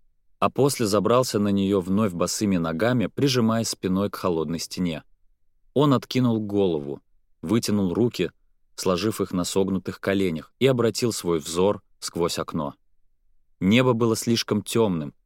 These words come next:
тяжелые тучи зависли над городом, делая утро похожим на вечер. «Будто вот-вот пойдет снег»,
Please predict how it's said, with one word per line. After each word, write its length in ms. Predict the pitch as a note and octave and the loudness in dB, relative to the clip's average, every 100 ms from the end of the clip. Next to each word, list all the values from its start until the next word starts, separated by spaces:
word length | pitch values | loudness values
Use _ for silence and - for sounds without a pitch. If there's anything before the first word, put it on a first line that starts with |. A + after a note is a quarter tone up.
| _ | _
тяжелые 460 | - F2+ F2 F#2+ F#2 | -4 -2 2 2 0
тучи 320 | - G#2 - | 0 -2 -2
зависли 500 | F2+ F2+ F2+ G2 - | 0 0 0 -2 -4
над 280 | F2+ F2 E2+ | -2 -2 -4
городом, 520 | E2+ G2+ A2 G2 F#2 | -2 0 0 0 -2
делая 380 | D#2+ G2+ F#2+ F2 - | 0 0 0 -2 -2
утро 300 | A2 - G2 | -4 -2 -4
похожим 540 | F#2+ - E2+ D#2+ E2 | -4 -2 -4 -2 -2
на 120 | E2+ | -2
вечер. 480 | F2 E2+ D2 - - _ _ _ _ _ _ _ _ _ _ _ _ _ - | -2 -2 -4 -10 -14 _ _ _ _ _ _ _ _ _ _ _ _ _ -12
«Будто 640 | E2 F2+ G#2 _ - G#2+ | -4 -2 -2 _ -2 0
вот-вот 880 | E2+ F#2 G2 - D#2+ F#2 G#2+ - - _ | 0 0 0 -2 -4 0 0 -2 -20 _
пойдет 480 | - F#2+ D#2 F2 E2+ | -2 0 0 -2 -2
снег», 560 | - - F2+ D2+ - | -4 -2 -2 -2 -8